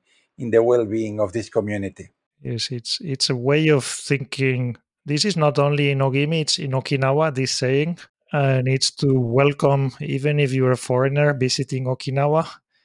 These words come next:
Speaker 2: in the moment you meet, you are already part of, uh, the family. So,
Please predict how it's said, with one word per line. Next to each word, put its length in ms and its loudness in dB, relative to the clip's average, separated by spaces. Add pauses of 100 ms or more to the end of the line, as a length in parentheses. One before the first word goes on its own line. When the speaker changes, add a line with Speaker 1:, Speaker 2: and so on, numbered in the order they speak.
(800)
Speaker 2:
in 180 -4
the 80 -2
moment 460 2
you 160 2
meet, 440 2
you 200 0
are 120 4
already 420 2
part 400 0
of, 320 0
uh, 200 2
the 120 0
family. 600 -4
So, 600 -6